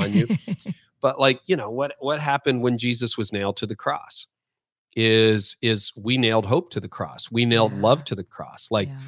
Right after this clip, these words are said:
Speaker 1: God showed up in human form. We didn't like it. We threw the worst that was inside of, of us at Jesus,
Speaker 2: Mm.
Speaker 1: and hope won.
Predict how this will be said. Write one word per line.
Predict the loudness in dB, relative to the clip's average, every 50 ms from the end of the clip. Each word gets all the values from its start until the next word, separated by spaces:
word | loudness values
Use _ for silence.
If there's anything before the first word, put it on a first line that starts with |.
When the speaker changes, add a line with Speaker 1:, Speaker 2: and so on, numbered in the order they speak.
| -16 -18 _ _ -2
Speaker 1:
God | 2 4 4 4 4 4
showed | 4 4 4 4
up | 4 2 0 0
in | -4 -4
human | -4 -2 -2 -2 -4 -6
form. | -4 -2 0 0 0 -2 -4 -8 -10 -10 _ _ _ _ _ _ _ _ _ _ _ _ _ _
We | -2 2 4 6 6 6 6 6 4 0
didn't | -2 -6 -6 -2 -2 0 0 0
like | -2 -4 -6 -8 -8 -6 -4
it. | -4 -4 -6 -8 _ _ -6
We | -4 -2 -2 -2 -2
threw | -4 -4 -2 0 2 2 2 0 -2 -4 -6 -12 -6
the | -2 0 0
worst | 0 0 -2 -2 0 2 2 2 2 0 -2 -4 -6 -12 -20 _ -4
that | -2 -2 0 0
was | -2 -4 -2
inside | -2 -4 -4 -4 -4 -4 -2 2 2 2 2 2
of, | -2 -6 -10 -14 -16 -18 -20 -20 _ _ _ _ _ -4
of | -4 -2 -2
us | -2 -4 -4 -4 -6 -6 -8 -10 _ _ _ _ _ _ _ _ _ _ -2
at | 0 0 0 -2 -2
Jesus, | 0 2 2 2 2 0 -6 -10 -10 -10 -10 -10 -12 -12 -12
Speaker 2:
Mm. | -10 -8 -8 -10 -10 -14 _ _ _ _ _ _ _ _ 0
Speaker 1:
and | 4 6 6 6 6 4 4 2 -2 _ _ _ _ _ _ _ _ _ _ _ _ -20
hope | -10 -2 2 2 2 2 0 -4
won. | -6 -6 -6 -6 -6 -8 -12